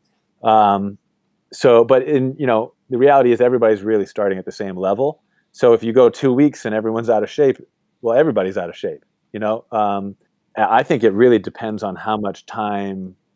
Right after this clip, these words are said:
you have to get things going and what you're trying to do as the N B A. I think you c-, I honestly think you can do it anyway.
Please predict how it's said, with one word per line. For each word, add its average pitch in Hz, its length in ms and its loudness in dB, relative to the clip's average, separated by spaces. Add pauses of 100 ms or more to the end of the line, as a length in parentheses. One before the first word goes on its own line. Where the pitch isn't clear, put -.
(320)
you 101 380 -2
have 107 680 0
to 107 80 -6
get 95 180 -2
things 95 220 -10
going 107 240 -2
and 90 100 -8
what 95 180 -2
you're 95 120 -6
trying 101 360 -6
to 90 80 -10
do 107 280 4
as 85 200 -4
the 87 140 -10
N 82 140 -10
B 85 180 -6
A. 76 240 -8 (360)
I - 100 -4
think 139 180 -2
you 110 140 0
c-, 110 120 -4
I 135 200 2
honestly 98 320 -4
think 104 160 -12
you 98 100 -6
can 98 100 -8
do 98 120 -2
it 87 100 -4
anyway. 98 480 -2